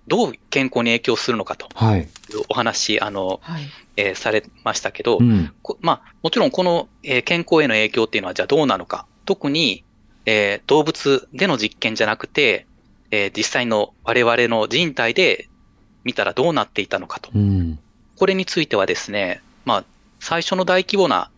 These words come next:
Speaker 1: 調査っていうのがアメリカでありました。
Speaker 2: はい。
Speaker 1: で、これは、あの、オハイオ、オハイオ州とウェストバージニア州という、まあ、二つの地域の、あの、渡ったところな-、の両、両側にあるところなんですけど、
Speaker 2: うん。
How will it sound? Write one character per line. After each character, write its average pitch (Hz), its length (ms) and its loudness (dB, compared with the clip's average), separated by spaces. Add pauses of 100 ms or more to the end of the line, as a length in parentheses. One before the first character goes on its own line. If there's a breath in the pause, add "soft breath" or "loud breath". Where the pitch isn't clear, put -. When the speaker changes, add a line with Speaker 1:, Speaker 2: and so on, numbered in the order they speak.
(160)
Speaker 1:
調 135 160 0
査 - 140 -4
っ - 40 -6
て - 180 -12
い 98 60 -8
う 101 40 -10
の 90 120 -10
が 110 400 0
ア - 40 0
メ 127 100 2
リ 123 80 0
カ 113 140 0
で 104 80 2
あ 98 40 0
り 101 100 -4
ま 95 120 -8
し - 100 -8
た。 - 160 -10
Speaker 2:
は 104 280 4
い。 80 120 -2 (920 loud breath)
Speaker 1:
で、 - 120 -2 (160 loud breath)
こ 190 100 2
れ 202 60 4
は、 180 200 2 (220 loud breath)
あ 120 100 0
の、 107 420 -4 (160)
オ 139 100 2
ハ 190 180 2
イ 135 160 2
オ、 101 260 2
オ 131 80 0
ハ 170 140 2
イ 180 40 4
オ 190 60 4
州 107 240 0
と - 320 -6
ウ 160 60 0
ェ - 20 2
ス - 100 -6
ト 160 100 0
バ 151 200 2
ー - 20 -20
ジ 156 160 -6
ニ 147 120 2
ア 139 40 2
州 87 320 -4
と - 140 -2
い 95 80 -4
う、 95 100 -2
ま 107 120 0
あ、 90 80 -6
二 - 200 -2
つ - 120 -6
の 90 80 -6
地 - 200 -2
域 98 180 -6
の、 90 240 -6 (200)
あ - 140 -8
の、 92 300 -12 (120)
渡 113 240 -2
っ - 60 -4
た - 100 -2
と - 80 -2
こ 104 100 -2
ろ 104 80 -4
な-、 95 100 -6 (340)
の 104 240 -2 (140)
両、 123 340 2
両 139 180 4
側 131 200 4
に 131 80 0
あ 120 60 2
る - 60 -8
と - 80 -10
こ 98 100 -6
ろ 92 60 -8
な 92 100 -10
ん 90 60 -10
で - 80 -14
す - 100 -10
け 104 80 0
ど、 101 200 2
Speaker 2:
う 120 40 4
ん。 104 440 4